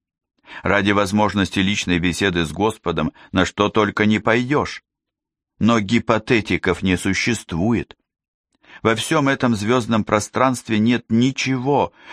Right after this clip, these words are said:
кроме огромной операционной системы, соединяющей одну машину с другой. Они древние, они сложные, но это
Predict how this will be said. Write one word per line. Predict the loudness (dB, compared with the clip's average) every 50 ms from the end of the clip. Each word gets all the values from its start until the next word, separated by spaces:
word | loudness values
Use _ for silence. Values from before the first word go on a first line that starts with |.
| -12 -4
кроме | 0 2 2 2 2 2 0
огромной | 0 0 0 2 2 2 2 2 2 0 0 0
операционной | -2 0 0 0 0 0 -2 -2 0 0 2 2 2 0 0 -2
системы, | -4 -4 -6 -6 -6 -4 -2 0 0 0 0 0
соединяющей | -2 -2 -2 0 0 0 0 0 0 0 0 -2 -2 -2 0 0 0
одну | 2 2 2 2 2 2
машину | 2 0 -2 -2 -2 -2 0 0 0
с | -2 -4
другой. | -4 -4 -2 -2 -2 -2 -2 -2 -2 -4 _ _ _ _ _ _ _ _ _ _ _ _ _ _
Они | -2 0 0 0 0 0
древние, | 0 0 0 0 2 0 0 0 -2 -2 0 0 0
они | 0 0 2 0 0
сложные, | -2 -2 -2 0 0 2 2 0 -2 -2 -2 -2 -2 0 2 2
но | 4 4 2 2 0 -2
это | 0 0 0 0 0 0 0 0 0 0